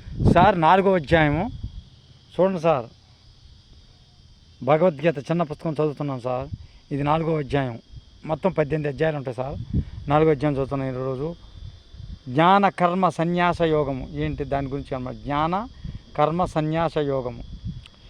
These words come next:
విషయము, అన్ని కర్మల కన్నా జ్ఞానము గొప్పది. అన్ని కర్మల కన్నా, కర్మం అంటే ఏంటి? పని. అన్నిటికంటే గొప్పది ఏది?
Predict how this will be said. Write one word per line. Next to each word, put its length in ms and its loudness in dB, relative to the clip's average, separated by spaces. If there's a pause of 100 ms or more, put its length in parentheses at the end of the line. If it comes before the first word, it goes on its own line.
(160)
విషయము, 460 4
అన్ని 440 4
కర్మల 400 4
కన్నా 340 2
జ్ఞానము 480 0
గొప్పది. 400 -2 (760)
అన్ని 260 2
కర్మల 320 -2
కన్నా, 320 -6 (200)
కర్మం 340 -2
అంటే 200 -6
ఏంటి? 200 -8
పని. 200 -2 (760)
అన్నిటికంటే 440 -2
గొప్పది 320 -2
ఏది? 500 -2